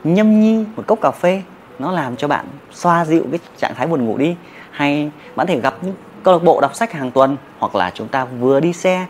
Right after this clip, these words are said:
vừa nghe sách trên Spotify chẳng hạn, thì nó giúp chúng ta nghe được sách, chúng ta làm công việc, ờ, để tiến tới mục tiêu của mình. Nghĩa là phương pháp này được hiểu là những cái thói quen cũ ấy, thường nó rất là dễ chịu, nhưng mà để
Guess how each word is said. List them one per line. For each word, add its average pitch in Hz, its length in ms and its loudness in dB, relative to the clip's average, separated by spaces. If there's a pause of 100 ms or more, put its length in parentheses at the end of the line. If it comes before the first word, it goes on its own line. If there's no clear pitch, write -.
(340)
vừa 123 120 0
nghe 147 220 0
sách 226 220 -4 (100)
trên 156 140 -4
Spotify 180 840 0
chẳng 98 200 -4
hạn, 117 220 -4 (300)
thì 127 60 -2
nó 139 100 0
giúp 214 200 2
chúng 135 120 -2
ta 147 200 0
nghe 151 220 0
được 165 120 -2
sách, 214 200 -6 (340)
chúng 139 60 -6
ta 151 100 4
làm 123 320 -2 (120)
công 147 160 0
việc, 123 140 -2 (500)
ờ, - 120 -4
để - 160 -4
tiến 135 160 4
tới 180 80 -2
mục 165 160 -6
tiêu 139 120 2
của 104 120 -6
mình. 92 120 -8 (380)
Nghĩa 180 60 -4
là 180 120 -2 (380)
phương 196 140 2
pháp 247 200 2
này 175 80 -2
được 113 160 -4
hiểu 110 220 2
là 101 220 0 (360)
những 220 180 2
cái 127 200 0
thói 139 120 2
quen 165 240 0
cũ 220 140 4
ấy, 247 100 2 (120)
thường 113 200 -4
nó 117 100 -2
rất 220 100 2
là 214 80 4
dễ 135 140 4
chịu, - 200 0 (400)
nhưng 185 240 2
mà 113 140 2
để 98 160 -4